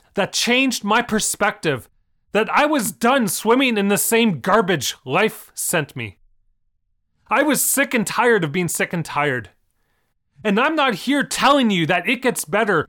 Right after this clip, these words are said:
or that time heals all wounds, like the well-wishers, because I've been there, and I know that's B S.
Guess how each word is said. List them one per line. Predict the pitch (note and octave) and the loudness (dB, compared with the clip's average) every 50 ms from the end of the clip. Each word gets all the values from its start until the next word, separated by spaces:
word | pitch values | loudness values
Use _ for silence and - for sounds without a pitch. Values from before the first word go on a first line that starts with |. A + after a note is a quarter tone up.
| _ _ _ | _ _ _
or | F#3+ F#3+ | -2 0
that | F#3 F#3+ E3+ - | 0 0 -2 -2
time | - - - G3+ G#3+ G#3 | -4 -4 -2 -2 -2 -2
heals | E3+ - - F#3 F#3+ F#3 F3+ D#3 | -4 -6 -4 -2 -2 -2 -2 -2
all | G3+ D3 E3 E3 D#3 | 0 0 2 2 2
wounds, | D3 D3 C#3+ C3+ B2+ A#2 - - - _ _ _ _ _ | 2 0 0 -2 -4 -6 -8 -10 -12 _ _ _ _ _
like | - F#3+ G3 F#3+ - | -2 -2 -2 -2 -2
the | G3 E3 | -4 -2
well-wishers, | D3+ D#3+ E3+ F#3 F3 E3 D#3 C3+ - - C#3 A#2 G#2 - - _ _ - _ | 0 2 2 2 2 2 0 -2 -2 -4 -6 -6 -6 -10 -14 _ _ -4 _
because | A#3 A#3+ - - A#3+ A#3+ A#3 G#3 - _ | -2 0 2 2 2 2 2 0 -4 _
I've | - G#3+ C#4+ C4 F#3 D#3 | 0 2 2 2 0 0
been | C#3+ A3+ B3+ A#3+ G#3 | 0 0 0 2 0
there, | F3 C3+ B2 A2+ - _ _ _ _ _ _ _ - | 0 0 -2 -4 -8 _ _ _ _ _ _ _ -2
and | G3 G3+ G#3+ | -2 0 2
I | A#3+ C4 C4+ | 2 2 2
know | A#3+ F#3 G3+ A3+ A3 | 4 4 4 4 4
that's | D#3+ F3 D#3+ D3 - | 2 0 0 -2 -4
B | C3 A2+ D#3 D3+ D3+ | -6 -4 -2 -2 0
S. | D#3 D3 A2 - - - - - | 0 -2 -4 -6 -10 -12 -12 -14